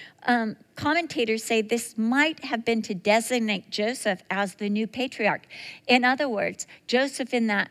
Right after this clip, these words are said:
coat of many colors is reminding Reuben of his failure and of his sin. "You're not the patriarch." Joseph, who was second to the youngest, is now the patriarch. He's Reuben's replacement.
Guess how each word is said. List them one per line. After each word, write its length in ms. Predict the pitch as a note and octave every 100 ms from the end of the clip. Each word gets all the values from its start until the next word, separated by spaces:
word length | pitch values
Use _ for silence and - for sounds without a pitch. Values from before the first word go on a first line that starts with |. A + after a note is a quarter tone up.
| -
coat 240 | - C4
of 100 | A#3
many 220 | G3+ G3+
colors 480 | G3 - A#3+ G#3 F3 - - - _
is 220 | B3 A3+
reminding 880 | A#3 A3+ A3 G#3+ B3+ B3+ G#3+ G3 F#3+ -
Reuben 540 | F3 A3 C#4+ A#3+ F#3+
of 200 | G3 F#3
his 260 | F#3+ F3+ - _
failure 440 | G3+ A3+ B3 F3 -
and 160 | G3+ F3+
of 140 | F#3
his 180 | G3+ F3
sin. 320 | - A3+ E3+
"You're 260 | E3+ F3+ C#4
not 220 | C#4+ G#3
the 80 | F3
patriarch." 680 | - E3+ - E3 D3+ - - - - - - E3
Joseph, 640 | G#3+ C4 D#4 - D#3 B2 _ - - - -
who 180 | B3 A3
was 220 | G3+ F#3+
second 400 | - B3+ B3 -
to 120 | -
the 80 | G3
youngest, 680 | F3+ G3+ A#3 E3 - - - -
is 260 | A3 F#3
now 300 | G3 F#3 F3
the 160 | F3 F3+
patriarch. 800 | - G#3 G#3+ F#3+ E3 C#3+ - - _ _ - - - -
He's 280 | B3 F#3
Reuben's 480 | F#3+ A#3 A3 A#3 A3
replacement. 760 | G#3 - G#3 A#3 - - E3+